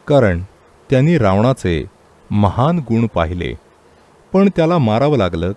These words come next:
कारण जीवनाच्या परिस्थिती तशा निर्माण झाल्या, म्हणून त्यांनी प्रायश्चित्त घेतलं. तो असा असल्यामुळे त्यांनी स्वतःला जीवनातल्या परिस्थितींमुळे कोणत्याही प्रकारे विचलित होऊ दिलं नाही.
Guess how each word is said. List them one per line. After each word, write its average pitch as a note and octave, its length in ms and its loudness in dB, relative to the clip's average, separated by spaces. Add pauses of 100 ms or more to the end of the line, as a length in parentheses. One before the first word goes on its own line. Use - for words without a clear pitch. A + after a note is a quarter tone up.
कारण G#2 360 0
जीवनाच्या A2+ 520 -4
परिस्थिती B2+ 580 -8 (120)
तशा B2 200 -2
निर्माण D3+ 380 0
झाल्या, F#2 300 -4 (560)
म्हणून E3+ 360 2
त्यांनी C#3 240 0
प्रायश्चित्त G2 580 -2
घेतलं. F2 400 -4 (1080)
तो G#3+ 300 4
असा F3 460 0 (640)
असल्यामुळे F#2+ 680 -2 (720)
त्यांनी F3+ 160 4
स्वतःला F3+ 500 0
जीवनातल्या B2+ 540 -4
परिस्थितींमुळे G#2 800 -4 (680)
कोणत्याही C3+ 460 -2
प्रकारे A#2+ 400 -2
विचलित B2+ 420 -4
होऊ B2+ 240 -4
दिलं A2 260 -2
नाही. D#2 220 -4